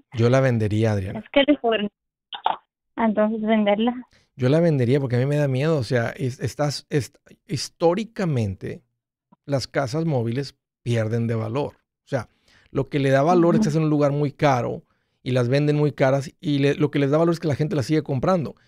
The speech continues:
Speaker 1: Si te hubieras cruzado a un estado ahí, hubieras ido a otro estado con una trailota grandota para jalar una casa móvil, vas y la compras en otro lugar, te hubiera costado una quinta parte,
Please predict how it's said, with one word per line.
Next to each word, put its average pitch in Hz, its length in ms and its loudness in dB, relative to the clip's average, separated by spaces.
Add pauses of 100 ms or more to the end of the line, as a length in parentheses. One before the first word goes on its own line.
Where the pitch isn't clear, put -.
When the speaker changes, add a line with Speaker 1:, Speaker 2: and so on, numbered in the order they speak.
(160)
Speaker 1:
Si 143 120 -16
te 147 80 -6
hubieras 160 200 0
cruzado 160 380 2
a 156 60 2
un 160 160 2
estado 147 500 2
ahí, 139 240 0
hubieras 139 200 -2
ido 156 140 -4
a - 20 0
otro 147 200 -4
estado 131 560 0
con 131 160 -6
una 139 200 -2
trailota 135 440 -2
grandota 127 320 0
para 117 120 -8
jalar 127 140 0
una 135 140 -2
casa 123 200 -4
móvil, 131 260 2
vas 127 120 2
y 143 40 -4
la 143 100 0
compras 135 180 -2
en 139 60 0
otro 139 160 -4
lugar, 127 380 -2 (340)
te 123 80 -8
hubiera 131 140 0
costado 135 640 0 (560)
una 143 160 0
quinta 143 420 -4
parte, 135 480 -2